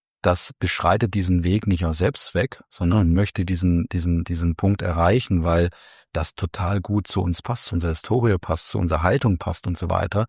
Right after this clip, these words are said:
dann haben die Leute natürlich eine höhere Motivation und, und, und auch Überzeugung, da, da mitzugehen. Und das hat sich,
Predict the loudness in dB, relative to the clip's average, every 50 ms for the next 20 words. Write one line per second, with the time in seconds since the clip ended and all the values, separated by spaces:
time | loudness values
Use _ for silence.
0 | -4 -14 -20 -20 -20 -20 -4 _ 0 2 4 4 4 4 4 4 4 6 6 4
1 | 4 4 2 2 2 2 0 0 0 2 2 2 2 4 2 2 2 2 2 2
2 | 2 2 0 0 0 0 0 0 2 4 4 4 4 4 2 2 0 0 0 2
3 | 2 2 2 0 0 0 2 0 2 0 0 0 -2 -2 0 0 2 2 2 2
4 | 2 2 2 0 0 -2 0 2 2 2 0 0 -2 -2 -2 0 0 2 2 2
5 | 0 0 0 0 0 2 2 0 0 -2